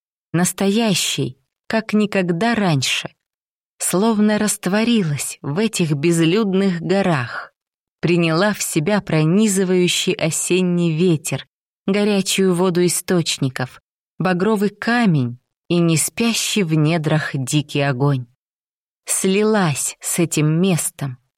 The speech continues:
стала его частью. Проползавшая по небу тучка на миг закрыла луну, и колдовство рассеялось.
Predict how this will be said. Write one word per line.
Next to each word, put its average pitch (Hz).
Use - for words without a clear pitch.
стала 170
его 143
частью. -
Проползавшая 160
по -
небу 139
тучка 214
на 151
миг 190
закрыла 151
луну, 131
и 160
колдовство 139
рассеялось. 135